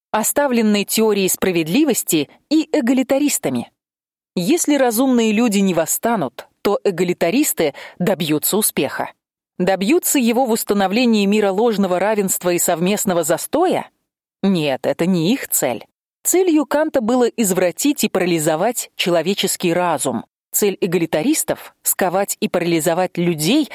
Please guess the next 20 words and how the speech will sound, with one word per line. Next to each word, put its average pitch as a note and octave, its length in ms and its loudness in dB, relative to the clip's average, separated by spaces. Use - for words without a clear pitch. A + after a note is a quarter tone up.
с - 100 -2
выдающимися F3+ 760 0
способностями, F#3 920 -2
даже F#3+ 280 2
если F#3+ 280 0
ради F#3 260 0
этого F3+ 400 0
придётся C#4+ 480 0
уничтожить C4+ 720 0
весь E3+ 280 0
мир. B2+ 320 -4
Если C4 380 0
вам A#3+ 220 2
интересны G#3+ 480 0
реальные F#3 440 0
мотивы, D#3 380 0
стоящие E3+ 560 0
за D#3+ 120 0
теориями E3 600 0
эгалитаристов, E3+ 840 -2